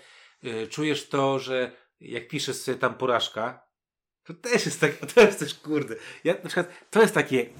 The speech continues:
wiecie, jak, jak człowiek jest w szkole i tam dostaje piątki czy coś,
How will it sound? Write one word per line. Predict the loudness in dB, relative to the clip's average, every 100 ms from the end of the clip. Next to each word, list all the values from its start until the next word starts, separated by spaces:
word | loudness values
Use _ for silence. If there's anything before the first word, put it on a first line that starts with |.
| -18 -2
wiecie, | 0 0 -2 -4
jak, | -6 -6 _ _ -20
jak | -10
człowiek | -2 -2 0
jest | -6
w |
szkole | -8 -2 0 0 -2
i |
tam | -6
dostaje | -8 -6 -2 -2
piątki | -2 -4 -4 -8 -16
czy | -16
coś, | -8 -4 -4 -6